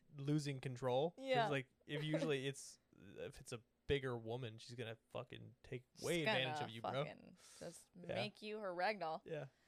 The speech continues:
Speaker 1: Uh-huh.
Speaker 2: Um,
Speaker 1: Anyways, <laughs> what were you
Speaker 2: that's what I was gonna
Speaker 1: saying?
Speaker 2: say. I was gonna say, I know that, um, like, I, I feel like I always revert back to C S I. I, I watch a lot of C S I.
Speaker 1: <laughs>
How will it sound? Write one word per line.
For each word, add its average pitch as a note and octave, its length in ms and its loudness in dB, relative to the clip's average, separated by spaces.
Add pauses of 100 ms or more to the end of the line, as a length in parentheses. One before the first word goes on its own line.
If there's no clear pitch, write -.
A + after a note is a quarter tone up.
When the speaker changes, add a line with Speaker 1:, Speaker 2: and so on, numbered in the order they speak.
(180)
Speaker 1:
Uh-huh. C#3+ 220 -2
Speaker 2:
Um, G3+ 200 4
Speaker 1:
Anyways, D#3+ 280 4
<laughs> - 0 -
what E3+ 180 2
were D#4+ 60 8
you - 80 6
Speaker 2:
that's - 160 10
what - 80 6
I D#4 60 12
was D4+ 80 -6
gonna C4 180 2
Speaker 1:
saying? F#4+ 100 -2
Speaker 2:
say. C4+ 160 4
I G3+ 60 6
was G#3 80 2
gonna G#3+ 140 -6
say, A#3+ 120 2
I G#3+ 140 6
know A3+ 180 4
that, A#3 220 4 (100)
um, F#3 400 0 (480)
like, G#3 180 2
I, G3 280 6 (500)
I - 140 -12
feel A#3+ 100 -10
like A3+ 140 -6
I F#3 80 2
always F3+ 240 -2
revert F3 300 -4
back F3 200 -2
to D#3 80 -12
C E3+ 200 -10
S - 160 -10
I. F#3+ 80 -4
I, D3 220 -4
I F#3 180 -16
watch C4 180 -8
a G3 40 -4
lot F3+ 140 4
of E3 60 -2
C - 160 -6
S - 120 -2
I. D#3+ 280 0
Speaker 1:
<laughs> - 60 -20